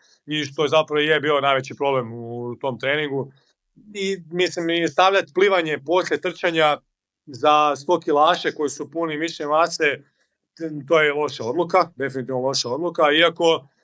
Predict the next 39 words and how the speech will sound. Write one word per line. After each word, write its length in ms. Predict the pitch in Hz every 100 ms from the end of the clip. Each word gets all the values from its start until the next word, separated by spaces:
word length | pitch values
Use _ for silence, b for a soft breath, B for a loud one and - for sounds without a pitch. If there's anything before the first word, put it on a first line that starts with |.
| b _
su 200 | - 160
oni 220 | 165 160 147
pametni 680 | 165 156 143 147 143 143
i 60 | 143
znaju 340 | 131 151 143
šta 180 | 123 139
ih 100 | 131
čeka 400 | - 156 151 135
i 80 | 131
kad 160 | 135 127
će 100 | 147
ući 240 | 143 -
u 60 | 127
vodu. 300 | 151 139 139
I 280 | 135 131 131
Lazar 400 | 135 147 143 143
je 60 |
bio 300 | 135 151 143
vaterpolist, 680 | 135 135 135 143 156 - -
e, 200 | 139 135
petnaest 300 | 139 143 131
godina 280 | 143 143 135
trenirao 260 | 135 143 135
vaterpolo 640 | 139 139 135 131 127 120 B B B -
i, 140 | 131 139 139 135 139 139
znaš, 300 | 127 139 147
da 80 | 131
se 120 | 135
to 100 | - 151
njemu 220 | 156 147
desi, 380 | 147 160 - 131
opet 320 | 147 147 143
je 60 | 143
ono, 140 | 143
nema, 240 | 135 147 139
nema, 160 | 156 147
jednostavno 380 | 160 139 156
nemaš 300 | 143 151 135
vjerovat. 280 | 160 139 107